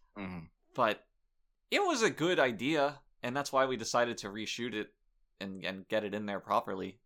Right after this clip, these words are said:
Speaker 2: So I'll have to give it to her. I mean, I, I liked it. But, yeah, I remember she hit her head on the desk in that set,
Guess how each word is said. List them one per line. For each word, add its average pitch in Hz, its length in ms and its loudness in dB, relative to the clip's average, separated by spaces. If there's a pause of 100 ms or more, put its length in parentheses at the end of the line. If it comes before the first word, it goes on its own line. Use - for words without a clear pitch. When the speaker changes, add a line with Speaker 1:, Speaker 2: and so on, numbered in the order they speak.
(140)
Speaker 2:
So - 140 -6
I'll 240 140 4
have 226 160 2
to - 80 -12
give - 180 -2
it - 100 -12
to 98 160 -8
her. 95 220 -4 (140)
I 107 100 -8
mean, 107 140 -8
I, 120 160 -6 (160)
I 107 80 2
liked 135 340 0
it. 90 180 -8 (760)
But, 98 280 -4 (800)
yeah, 113 180 4
I 104 120 8
remember 127 240 0
she 120 120 -6
hit 113 140 -4
her 110 60 0
head 113 180 0
on 101 120 -2
the 98 80 -8
desk - 360 -2
in 98 120 -12
that 95 160 -10
set, - 340 -6